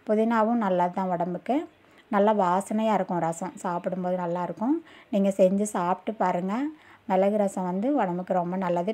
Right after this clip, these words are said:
பெரியவங்கள்லேருந்து சின்னவங்க வரைக்கும் எல்லாருமே சாப்பிட்லாம். நீங்க செஞ்சு சாப்பிட்டு பார்த்துட்டு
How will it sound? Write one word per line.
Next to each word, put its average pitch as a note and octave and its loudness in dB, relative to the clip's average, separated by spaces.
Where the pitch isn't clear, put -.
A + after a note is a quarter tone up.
பெரியவங்கள்லேருந்து F3+ 0
சின்னவங்க F3+ -4
வரைக்கும் F#3 -2
எல்லாருமே F#3+ 0
சாப்பிட்லாம். F#3 0
நீங்க G3+ -10
செஞ்சு F#3+ 0
சாப்பிட்டு F3 0
பார்த்துட்டு F#3+ -6